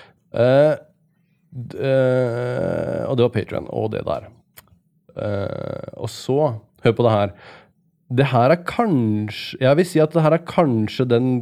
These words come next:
gjesten jeg har gledet meg mest til, i hvert fall siden sommeren.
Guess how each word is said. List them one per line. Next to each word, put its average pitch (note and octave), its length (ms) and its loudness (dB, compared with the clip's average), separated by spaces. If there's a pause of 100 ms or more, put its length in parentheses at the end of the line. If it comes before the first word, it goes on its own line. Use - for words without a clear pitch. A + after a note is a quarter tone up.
gjesten A2+ 460 -4
jeg B2 80 4
har C3 80 4
gledet A#2 340 2
meg A#2+ 120 2
mest - 320 -4
til, C3+ 240 2 (1160)
i A2 120 -10
hvert - 260 -16
fall G#2+ 200 -2
siden D#3 180 -2
sommeren. C3 380 -2